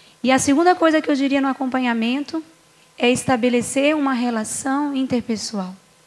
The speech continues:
Quando temos coragem de no-, de nos relacionarmos com outro diferente de nós, crescemos como pessoas. Porém, temos muita dificuldade em fazer isso, porque isso nos custa muito. E o terceiro ponto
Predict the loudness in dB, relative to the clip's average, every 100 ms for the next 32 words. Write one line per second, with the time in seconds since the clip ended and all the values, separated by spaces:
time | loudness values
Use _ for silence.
0 | _ _ _ _ _ _ 0 2 2 2
1 | 2 2 4 6 6 4 0 -2 -2 0
2 | 2 2 2 2 2 2 2 -2 -4 -4
3 | 0 0 0 -2 -2 0 0 0 -4 -4
4 | -2 0 -2 -4 -4 -4 -4 -6 -6 -4
5 | -6 -4 -4 -4 -2 -4 -4 -8 -14 -16
6 | _ _ _ _ _ _ _ _ _ -4
7 | -2 0 0 0 0 0 2 4 2 -2
8 | -4 -8 -6 -2 0 0 -2 -6 -6 -6
9 | -4 -2 -2 -2 -6 -6 -4 -2 -4 -6
10 | -8 -8 -8 -6 -4 -4 -4 -8 -10 -8
11 | -6 -6 -8 -18 -20 _ _ _ _ _
12 | _ _ _ _ _ _ -20 _ _ _
13 | -20 _ _ _ _ _ 2 4 4 4
14 | 4 4 4 4 6 4 0 -6